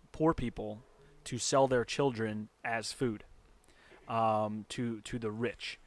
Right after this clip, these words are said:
And obviously it was satire. He didn't actually mean this. Um, but he goes as far as, like, providing recipes for how to cook the kids,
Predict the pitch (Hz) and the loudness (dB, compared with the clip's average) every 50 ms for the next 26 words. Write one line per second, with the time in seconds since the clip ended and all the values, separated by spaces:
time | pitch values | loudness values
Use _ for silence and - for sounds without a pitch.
0 | - _ - 123 123 123 143 139 131 120 - 143 135 127 110 110 104 - - 127 | -14 _ -4 0 4 4 4 4 2 0 -2 0 0 0 0 -2 -2 -2 0 0
1 | 120 113 - 113 110 110 113 110 113 113 110 113 113 113 113 113 110 110 110 113 | 0 0 0 -2 -2 -2 -2 -4 -6 -8 -6 -6 -6 -6 -6 -8 -8 -6 -8 -8
2 | 110 - - 110 107 104 110 110 123 139 135 127 113 110 110 110 - - - - | -8 -8 -10 -10 -8 -8 -6 -4 -2 -2 0 0 -2 -2 -4 -6 -8 -12 -14 -16
3 | - - - - - - 120 120 117 113 113 110 110 107 107 107 107 107 107 110 | -20 -20 -20 -20 -12 -4 2 4 6 8 8 8 6 4 2 2 0 -2 -4 -6
4 | 113 - _ - 131 113 107 120 113 110 110 107 - 117 - 127 127 120 117 117 | -8 -10 _ -16 -8 0 2 4 6 6 4 2 -2 -8 -6 -2 0 0 2 0
5 | 120 127 123 143 143 147 139 143 139 - - 143 135 135 123 131 131 - - 131 | 0 2 6 8 8 8 8 6 4 4 6 8 8 8 8 6 2 0 0 2
6 | 117 120 123 123 120 117 120 123 - - - 135 131 131 127 - - 113 107 110 | 4 4 4 4 2 2 2 0 0 -2 -4 -4 -2 -2 -2 -2 -2 0 0 0
7 | 104 110 - - - 156 147 - _ - 143 135 - - - 185 170 170 160 165 | 0 -2 -4 -2 0 0 0 0 _ 0 0 0 0 2 4 4 4 4 2 0
8 | 160 - - - | -4 -8 -10 -12